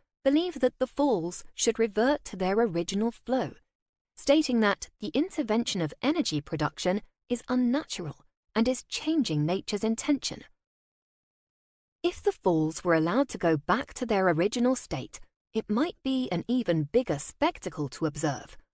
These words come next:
but it would put the infrastructure surrounding the falls at a greater risk of quicker erosion, thereby destroying the very spectacle opponents would like to see.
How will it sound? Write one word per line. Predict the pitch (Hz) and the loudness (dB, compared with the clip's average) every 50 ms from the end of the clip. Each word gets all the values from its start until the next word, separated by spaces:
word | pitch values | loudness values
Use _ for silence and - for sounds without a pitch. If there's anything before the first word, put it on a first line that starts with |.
| _ _ _ _ _ | _ _ _ _ _
but | 339 359 262 - - - - - - _ _ _ | -2 -2 0 -2 -4 -8 -10 -10 -16 _ _ _
it | 269 277 | -2 0
would | - 269 - _ | 0 -4 -6 _
put | - - 339 - - | -4 -4 -4 -2 -2
the | - 240 226 | -4 -6 -4
infrastructure | - 233 285 320 320 - - 208 - - - 165 - - - - - 160 208 | -2 -2 -2 0 -2 -2 -4 -4 -4 -2 -2 -4 -4 -4 -8 -6 -6 -4 -4
surrounding | - - 214 185 156 175 226 285 320 294 226 185 | -2 -2 -2 -2 -2 0 2 2 2 2 0 0
the | 156 151 | -2 -4
falls | - - 185 156 139 135 139 165 - - - - _ _ _ | -4 -2 -2 -2 0 -2 -2 -4 -4 -6 -6 -12 _ _ _
at | - 220 - | -2 -2 -2
a | 233 202 | -2 -4
greater | 180 175 165 175 190 277 - - 220 | -4 -2 0 0 0 0 -2 -4 -6
risk | 190 185 247 254 165 139 - - - | -2 0 0 0 0 -2 -4 -4 -6
of | 208 - - | -6 -6 -8
quicker | - - - 156 - - 160 | -4 -4 -4 -2 0 2 4
erosion, | 175 202 190 208 254 285 294 240 - - - - - _ _ _ _ _ _ _ _ _ - | 4 4 4 4 2 2 2 0 -2 -8 -10 -16 -20 _ _ _ _ _ _ _ _ _ 2
thereby | - 220 233 233 202 180 175 175 170 | 6 6 6 6 4 2 2 2 2
destroying | 156 156 143 - - - - 262 262 196 175 196 202 | 0 -2 -4 -4 -6 -4 0 2 2 2 2 2 0
the | 170 160 | -2 -2
very | 139 - 175 196 254 339 349 | -2 0 -2 -2 -2 -2 -4
spectacle | - - - - - 311 330 - - - - - - 135 131 - - _ _ | -4 -6 -4 -2 -4 -4 -4 -6 -8 -8 -8 -6 -8 -10 -10 -12 -18 _ _
opponents | - 190 - - - 302 339 208 147 143 196 - - - _ | -6 -6 -4 -4 -2 0 2 2 2 0 -2 -4 -8 -6 _
would | - 247 - | -2 -2 -2
like | 190 175 180 233 247 - - | -2 -4 -4 -4 -6 -6 -10
to | - 226 | -10 -8
see. | - - - 202 220 - - - _ | -6 -6 -6 -6 -6 -6 -8 -12 _